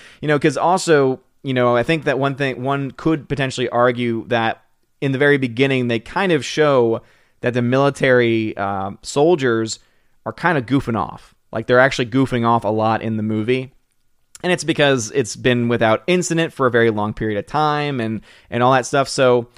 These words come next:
I think one could potentially make the argument that the reason why they, they didn't catch them and that they didn't react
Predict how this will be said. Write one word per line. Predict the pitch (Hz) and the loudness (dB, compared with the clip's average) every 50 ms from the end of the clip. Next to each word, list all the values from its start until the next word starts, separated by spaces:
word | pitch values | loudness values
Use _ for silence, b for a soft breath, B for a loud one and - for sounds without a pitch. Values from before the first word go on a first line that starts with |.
| b b b b | b b b b
I | - 135 | -2 0
think | 165 180 156 139 | 0 0 2 0
one | 147 151 156 - | 0 0 0 0
could | - 156 131 | 0 -2 -2
potentially | 127 120 - 139 139 135 - 135 | -2 -4 -2 -2 -2 0 0 0
make | 127 123 127 113 | 2 2 0 0
the | 117 117 117 | 2 2 4
argument | 113 117 120 110 117 120 113 104 | 4 4 2 2 -2 -4 -2 -4
that | 113 104 - | -4 -6 -6
the | 107 | -4
reason | 104 117 131 131 127 110 120 117 113 | -4 -2 -2 -2 -2 -2 -4 -4 -2
why | 113 113 117 117 117 117 117 117 117 113 - | -2 0 0 0 0 0 -2 -2 -4 -6 -6
they, | 120 107 110 107 80 - _ _ | -6 -6 -6 -8 -12 -18 _ _
they | - 110 113 | -6 -6 -6
didn't | 120 - 120 117 110 104 - | -4 -4 -4 -4 -4 -6 -4
catch | - 160 151 143 - - | -2 -2 -2 -2 -2 -2
them | 147 143 139 135 135 131 131 - | 0 0 0 -2 -4 -6 -6 -6
and | - 117 113 110 110 110 | -6 -6 -6 -6 -6 -6
that | 107 107 - | -6 -6 -8
they | 107 | -6
didn't | 110 120 123 117 | -4 -4 -4 -4
react | 110 117 117 117 110 110 - - - | -4 -4 -4 -4 -6 -8 -12 -18 -20